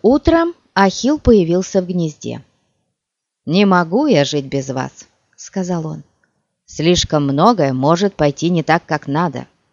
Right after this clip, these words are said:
Он, как всегда, сводил ребятишек на завтрак, но ни недотёпы, ни Боба среди них не было. Потом в обход направился сержант.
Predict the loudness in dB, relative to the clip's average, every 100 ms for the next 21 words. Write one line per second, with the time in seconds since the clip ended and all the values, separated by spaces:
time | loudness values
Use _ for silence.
0 | _ _ _ _ _ _ _ _ _ -4
1 | -2 0 -2 -2 -2 0 -2 -2 -2 0
2 | 0 0 0 -4 -4 -2 -2 0 -2 -6
3 | -12 -20 -14 -8 -4 -2 -2 -4 -6 -10
4 | _ _ _ -4 -4 -4 0 0 0 -4
5 | -6 _ _ _ -6 -2 -2 0 -2 -2
6 | -6 -8 _ _ _ -20 -2 -2 0 -4
7 | -4 -4 0 0 -2 -12 -14 _ _ _
8 | _ _ _ _ _ _ _ _ 2 4
9 | 4 6 4 4 4 2 4 4 4 4
10 | 2 0 -2 0 -2 -2 -4 -4 -12